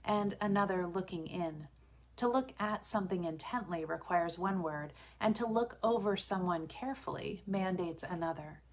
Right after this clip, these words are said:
Of all the forms of look, the one that best captures what it means to look for the coming is the term used to describe the action of Simeon.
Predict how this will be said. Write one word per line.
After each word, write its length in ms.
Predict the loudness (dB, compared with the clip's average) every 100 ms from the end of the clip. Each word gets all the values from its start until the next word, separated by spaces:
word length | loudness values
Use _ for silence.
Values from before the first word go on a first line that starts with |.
| -20 -20 -4 6
Of 160 | 8
all 240 | 12 12 12
the 100 | 6
forms 380 | 2 2 4 2
of 160 | 0
look, 340 | 2 2 2 0
the 80 |
one 200 | 4 4
that 160 | 4 2
best 300 | 0 0 -6
captures 580 | 0 4 4 4 0 2
what 120 | 0
it 100 | 2
means 320 | 2 2 0
to 100 | -2
look 280 | 2 2 2
for 160 | -2 -4
the 100 | -4
coming 540 | -2 -2 0 -2 -6 -14 -20 -16 0
is 220 | 2 4
the 100 | 0
term 320 | 0 2 4
used 280 | 4 4 4
to 60 | 0
describe 520 | -2 0 2 2 4
the 120 | 2
action 400 | 4 2 0 -4
of 100 | -4
Simeon. 540 | -2 -4 -4 -4 -6